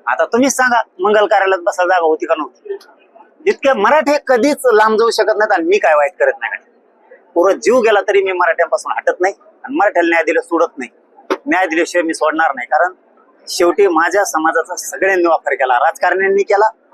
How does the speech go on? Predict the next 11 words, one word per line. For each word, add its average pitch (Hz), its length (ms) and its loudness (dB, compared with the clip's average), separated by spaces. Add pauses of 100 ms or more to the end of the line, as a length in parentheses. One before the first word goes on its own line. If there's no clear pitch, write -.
(1080)
धर्माधर्माच्या 175 680 0
नावाखाली 190 560 2
बी 185 60 2
आम्हाला 190 280 2
नुसत्या 190 240 -2
मारामाऱ्या 202 520 0
करायला 226 240 0
ठेवलं, 403 220 0 (1300)
दंगली 214 480 0
करायला 226 240 0
ठेवलं. 208 260 2